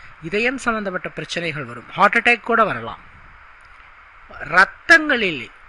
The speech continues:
ரத்த நாளங்களில் பிரச்சனை ஏற்படலாம், ஏகப்பட்ட பிரச்சனைகள், உளவியல் ரீதியான பிரச்சனை ஈடுபடலாம், ஆ, உளவியல் ரீதியான பிரச்சனை உங்களுக்கு ஏற்படலாம். அதனால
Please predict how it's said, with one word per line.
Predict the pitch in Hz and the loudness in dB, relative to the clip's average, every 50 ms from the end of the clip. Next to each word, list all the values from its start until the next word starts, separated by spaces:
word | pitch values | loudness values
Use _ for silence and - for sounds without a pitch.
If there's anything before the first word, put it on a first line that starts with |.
| - - | -20 -16
ரத்த | - - 165 151 151 160 - - - 285 | -8 -8 -6 -6 -6 -8 -8 -2 -4 2
நாளங்களில் | 302 294 285 269 254 254 240 233 214 208 190 180 - | 6 8 8 8 6 4 0 -2 -6 -6 -8 -8 -8
பிரச்சனை | - 156 - - - 190 185 175 | -10 -8 -8 -10 -8 -6 -4 -4
ஏற்படலாம், | 165 151 143 - 135 127 123 120 113 - - | -4 -6 -6 -10 -12 -12 -10 -12 -14 -14 -12
ஏகப்பட்ட | - 170 190 226 254 285 294 330 - - - 339 - - 320 | -8 -4 0 0 0 2 2 0 0 2 -2 0 4 4 2
பிரச்சனைகள், | - 311 294 - - 254 254 240 220 214 | 2 2 -2 -2 -6 -6 -4 -4 -2 -2
உளவியல் | 185 180 180 214 233 254 269 269 247 | -2 -2 -4 -4 -4 -6 -6 -8 -8
ரீதியான | 226 247 247 202 233 226 220 214 | -8 -10 -8 -4 -2 -2 -2 -2
பிரச்சனை | 196 - 202 175 - - 185 202 254 262 214 175 | -4 -6 -8 -10 -8 -8 -8 -6 -6 -4 -4 -6
ஈடுபடலாம், | 160 156 147 143 139 143 131 120 117 - - - - - - - - - - - - - - - | -6 -6 -8 -8 -10 -8 -10 -10 -14 -14 -18 -18 -10 -6 -6 -6 -6 -6 -10 -12 -12 -12 -6 -2
ஆ, | 180 180 180 175 175 175 - - - - - - - - | 0 2 2 2 0 -2 -4 -12 -20 -20 -20 -20 -14 -4
உளவியல் | - 196 226 247 277 311 311 311 311 302 | 0 4 4 6 6 6 4 4 2 2
ரீதியான | 254 262 262 247 233 240 240 226 214 - | 0 0 0 2 6 8 8 8 8 6
பிரச்சனை | - - 208 - - - 226 220 214 214 262 359 349 | 4 2 2 2 2 -2 -2 0 0 -2 -4 -8 -10
உங்களுக்கு | 220 196 190 180 180 - - 277 269 220 | -8 -4 -4 -4 -4 -4 -6 -10 -8 -2
ஏற்படலாம். | 208 208 226 214 - - 190 165 139 127 113 107 - - | 2 2 2 2 2 0 0 0 0 -6 -6 -8 -10 -12
அதனால | 147 151 151 151 151 143 135 131 160 220 294 | -10 -8 -4 -2 -2 -2 2 4 4 4 4